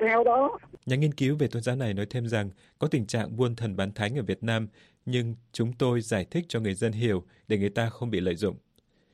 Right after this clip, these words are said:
Speaker 2: Không chỉ tới chùa Việt Nam, trong chuyến công du Ấn Độ năm hai nghìn không trăm mười bốn,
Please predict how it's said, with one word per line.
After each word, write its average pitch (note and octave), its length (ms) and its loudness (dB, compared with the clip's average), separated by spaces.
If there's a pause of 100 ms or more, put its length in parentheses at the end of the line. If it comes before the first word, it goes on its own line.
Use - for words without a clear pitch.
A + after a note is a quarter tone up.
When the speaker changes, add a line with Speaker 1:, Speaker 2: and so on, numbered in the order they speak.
(140)
Speaker 2:
Không E3 220 -2
chỉ G#2 180 0
tới B2+ 160 0
chùa A2 240 0
Việt G2+ 200 -2
Nam, A#2 240 -2 (280)
trong C#3 160 -2
chuyến B2+ 160 -2
công C3+ 140 -4
du A#2+ 80 0
Ấn B2+ 120 -2
Độ B2+ 180 0
năm A#2 140 -4
hai A#2+ 120 -4
nghìn G#2+ 160 -2
không A#2 160 -6
trăm A#2 160 -4
mười G2+ 100 -2
bốn, G2+ 300 0